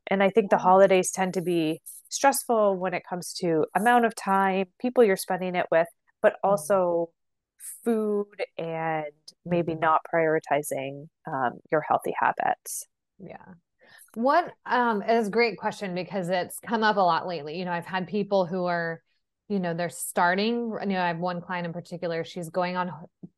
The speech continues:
Speaker 2: vacation to Hawaii. So she's
Speaker 1: Mm-hmm.
Speaker 2: like, "Can I start my supplements when I get back?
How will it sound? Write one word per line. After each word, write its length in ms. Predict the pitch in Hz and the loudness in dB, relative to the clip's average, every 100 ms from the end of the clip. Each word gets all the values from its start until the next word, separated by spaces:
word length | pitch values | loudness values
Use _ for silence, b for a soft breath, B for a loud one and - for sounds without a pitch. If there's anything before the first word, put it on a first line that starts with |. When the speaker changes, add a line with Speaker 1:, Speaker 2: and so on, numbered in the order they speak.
| - | -6
Speaker 2:
vacation 440 | 190 214 220 202 | -4 0 0 -2
to 60 | 180 | -6
Hawaii. 480 | 175 180 175 139 139 | -2 0 -2 -4 -12
So 160 | - 196 | -12 -10
she's 180 | 190 175 | -8 -6
Speaker 1:
Mm-hmm. 60 | |
Speaker 2:
like, 240 | 175 170 - b b _ _ _ | -8 -10 -18 b b _ _ _
"Can 120 | 226 | -8
I 100 | 254 | -8
start 340 | 247 - 294 262 | -8 -6 -4 -4
my 120 | 294 | -8
supplements 560 | - 277 294 285 285 - | -2 -2 -2 -6 -8 -4
when 120 | 254 | -4
I 100 | 226 | -2
get 300 | 202 220 175 | -2 -2 -2
back? 500 | 202 233 269 277 | -2 2 4 2